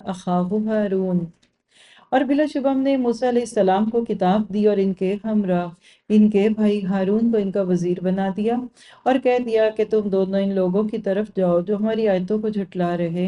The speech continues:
हैं। फिर हमने इनको बिल्कुल ही पामाल कर दिया। एक और कहानी, "व कौम नूह", और कौम नूह ने भी जब रसूलों को झूठा कहा तो हमने इनको गर्क कर दिया। क्या इशारे हैं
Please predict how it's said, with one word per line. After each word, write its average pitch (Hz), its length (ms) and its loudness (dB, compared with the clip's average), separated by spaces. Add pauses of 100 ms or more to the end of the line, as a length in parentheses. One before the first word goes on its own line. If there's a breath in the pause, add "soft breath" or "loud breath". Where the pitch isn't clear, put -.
(120)
हैं। 165 240 -4 (420 soft breath)
फिर 254 100 0
हमने 254 280 4
इनको 254 280 0
बिल्कुल 180 360 0
ही 190 160 -2
पामाल 202 500 0
कर 208 240 -4
दिया। 214 300 4 (720)
एक 170 180 -2
और 160 180 0
कहानी, 196 600 0 (460 soft breath)
"व 208 120 2
कौम 196 460 0
नूह", 196 340 -2 (380)
और 254 140 2
कौम 262 280 2
नूह 226 340 0
ने 262 100 2
भी 247 140 -2
जब 247 180 2
रसूलों 214 460 0
को 247 140 0
झूठा 185 600 0
कहा 180 500 -2 (280 loud breath)
तो 262 100 0
हमने 277 280 2
इनको 269 240 0
गर्क 240 280 0
कर 240 180 0
दिया। 226 240 -2 (220)
क्या 214 180 2
इशारे 202 420 2
हैं 170 180 -4